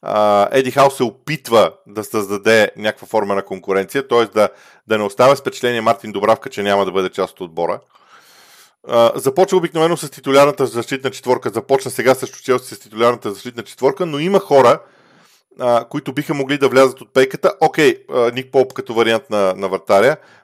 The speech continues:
Може би в защита няма чак толкова много варианти.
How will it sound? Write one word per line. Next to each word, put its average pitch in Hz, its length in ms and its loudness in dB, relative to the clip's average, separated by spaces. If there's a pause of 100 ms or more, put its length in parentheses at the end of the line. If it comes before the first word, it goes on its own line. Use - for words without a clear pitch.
(120)
Може 165 160 -2
би 175 140 -4
в 143 60 -10
защита 170 380 -2
няма 165 360 2
чак - 280 -2
толкова 139 320 0
много 120 300 -2
варианти. 98 600 0